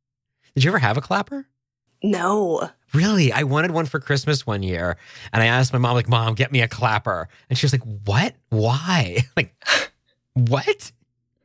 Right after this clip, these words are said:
Speaker 1: Why? Why would you not wanna get me a clapper?" And they got me a clapper one year for Christmas.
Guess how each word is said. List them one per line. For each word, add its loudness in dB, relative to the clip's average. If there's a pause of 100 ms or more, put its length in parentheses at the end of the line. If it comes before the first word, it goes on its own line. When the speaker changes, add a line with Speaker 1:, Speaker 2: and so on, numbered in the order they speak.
(1040)
Speaker 1:
Why? 2
Why 0
would -4
you -2
not -2
wanna 2
get -4
me -2
a -2
clapper?" -4
And -2
they 2
got -4
me -4
a -2
clapper -4
one -2
year -2
for -6
Christmas. -4